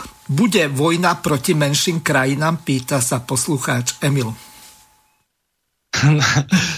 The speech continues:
Speaker 2: To je dobrá otázka, presne do tejto témy. E, ešte by som povedal, že Donald Trump nezačal žiadnu vojnu. To už dávno nebol žiadna americká administratíva, ktorá by nezačala nejaký konflikt. Takže celkové k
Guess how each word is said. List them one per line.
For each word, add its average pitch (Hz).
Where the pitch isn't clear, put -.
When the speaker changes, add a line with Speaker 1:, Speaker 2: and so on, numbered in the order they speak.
Speaker 2:
To 175
je 143
dobrá 117
otázka, 165
presne 131
do -
tejto 135
témy. 131
E, -
ešte 143
by 143
som 151
povedal, 139
že 123
Donald 135
Trump 131
nezačal 127
žiadnu 113
vojnu. 113
To 113
už 107
dávno 127
nebol 117
žiadna 117
americká 117
administratíva, 113
ktorá 107
by 104
nezačala 110
nejaký 104
konflikt. 98
Takže 101
celkové 143
k 113